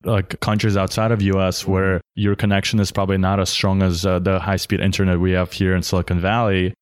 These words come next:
Speaker 1: the connection speed is super important
Speaker 2: That's
Speaker 1: for that
Speaker 2: right.
Speaker 1: user experience. Speaking of, like, user experience and what you're doing, a lot of people come to us and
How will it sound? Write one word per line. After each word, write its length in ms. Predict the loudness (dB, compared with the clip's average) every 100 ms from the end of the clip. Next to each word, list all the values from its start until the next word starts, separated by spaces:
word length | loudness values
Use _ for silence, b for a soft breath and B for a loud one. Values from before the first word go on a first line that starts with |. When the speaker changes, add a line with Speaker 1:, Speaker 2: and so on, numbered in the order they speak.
| _ _ -4
Speaker 1:
the 140 | -2
connection 400 | 0 0 2 0
speed 200 | 0 0
is 140 | 0 0
super 280 | -2 0
important 500 | 0 0 0 0 0
Speaker 2:
That's 120 | 0 0
Speaker 1:
for 40 |
that 80 | 0
Speaker 2:
right. 80 | 0
Speaker 1:
user 220 | 2 0
experience. 600 | -2 -2 0 0 -2 -4 -12 _ _
Speaking 440 | -8 -2 0 2 2
of, 220 | 0 -2
like, 180 | -4 0
user 260 | 0 2
experience 460 | 0 0 0 2 2
and 120 | 2
what 220 | 0 -2
you're 180 | -2 0
doing, 420 | 0 0 2 0 -2 _ _
a 80 | -2
lot 220 | 0 0
of 80 | 0
people 240 | 0 0
come 200 | 0 0 0
to 180 | 0
us 300 | 0 -2 -2
and 180 | 0 0